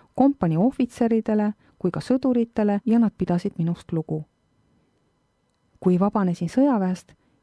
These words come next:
jättis kompanii ülem mind Jumalaga nende sõnadega: "Kiil, olge nii tubli ka eraelus, kui te sõjaväes olete olnud. Arvatavasti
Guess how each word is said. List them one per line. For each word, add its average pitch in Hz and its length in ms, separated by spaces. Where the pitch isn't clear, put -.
jättis 190 360
kompanii 190 600
ülem 196 240
mind 160 220
Jumalaga 214 500
nende 190 180
sõnadega: 151 580
"Kiil, 185 240
olge 226 280
nii 185 180
tubli 175 320
ka 160 120
eraelus, 151 600
kui 185 160
te 156 80
sõjaväes 156 560
olete 160 300
olnud. 160 340
Arvatavasti 175 800